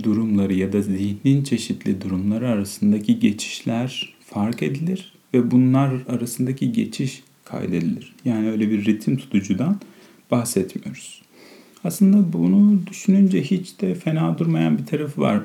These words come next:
<laughs> Aklıma gelen örnek, e, bu Nuri Bilge Ceylan filmindeki, filmlerindeki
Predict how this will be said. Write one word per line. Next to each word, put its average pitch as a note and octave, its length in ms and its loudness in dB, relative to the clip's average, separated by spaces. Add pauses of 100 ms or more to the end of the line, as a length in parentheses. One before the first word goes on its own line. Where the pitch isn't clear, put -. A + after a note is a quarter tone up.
(180)
<laughs> - 220 -12
Aklıma C#3 400 -4
gelen C3 380 0
örnek, B2+ 340 4 (460)
e, - 80 0 (480)
bu A#2+ 120 -6 (100)
Nuri A2+ 300 4
Bilge A#2 260 4
Ceylan A#2 400 -2
filmindeki, G#2 800 0
filmlerindeki G2 1160 2